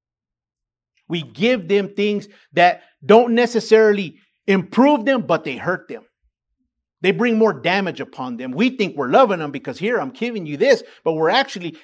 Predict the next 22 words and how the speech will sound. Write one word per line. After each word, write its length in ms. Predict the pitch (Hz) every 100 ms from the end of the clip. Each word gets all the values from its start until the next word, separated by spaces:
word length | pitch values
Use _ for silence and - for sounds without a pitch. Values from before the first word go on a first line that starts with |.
| _ -
keeping 460 | 269 269 202 160
them 220 | 147 147 - _
maybe 340 | 151 190 190 180
possibly 560 | - 185 196 - 151
from 300 | 147 143 135
a 80 | 139
work 380 | 120 151 170 -
that 120 | 135
God 300 | 135 143 135
wants 240 | 131 135 _
to 100 | 117
do 480 | 110 135 151 117 _ _ _
in 140 | 131
their 220 | 123 117 107
life. 360 | 135 143 120 _ _ _ _ _ _ _ _ _ _ _ _
So 140 | 175
we're 320 | 143 185 202 196
kind 240 | 175 170
of 60 | 135
a 40 |
poor 300 | - 160 135
example. 580 | 107 131 151 143 92